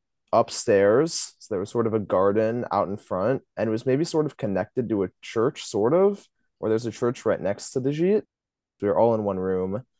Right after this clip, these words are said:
And then down to the left was a super nice garden and park area. There was a cloister, and then outside of that, there was a play structure and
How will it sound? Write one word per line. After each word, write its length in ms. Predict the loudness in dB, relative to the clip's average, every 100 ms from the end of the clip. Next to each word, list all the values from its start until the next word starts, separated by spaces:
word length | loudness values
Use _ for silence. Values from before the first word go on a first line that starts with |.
| _ _ -4
And 180 | 0 0
then 480 | 0 0 -2 -4 -10 _ -10
down 640 | 0 2 4 4 2 0 -6 _ _ _ _ _
to 80 | -8
the 100 | -4
left 640 | 2 6 6 4 0 -20 -14
was 460 | -6 -2 0 -2 -6
a 100 | -8
super 520 | -6 -2 -2 0 0
nice 680 | 2 2 0 0 -4 -4 -8 _ _ -14 0
garden 500 | 2 4 2 0 0
and 160 | -4
park 320 | -2 -2 0
area. 680 | 2 2 4 6 6 6 2 -2 _ _ -6
There 120 | -4
was 460 | -2 -4 -8 -10 -10 -8
a 80 | -8
cloister, 880 | -2 0 0 -2 2 4 4 4
and 180 | 2 0
then 160 | -4 -2
outside 320 | -2 0 -2
of 60 | 0
that, 180 | 0
there 100 | 0
was 260 | -4 -6 -10 _ _
a 60 | -12
play 300 | -2 0 0
structure 800 | 0 0 0 -2 0 2 2 0
and 520 | -2 -6 -8 -10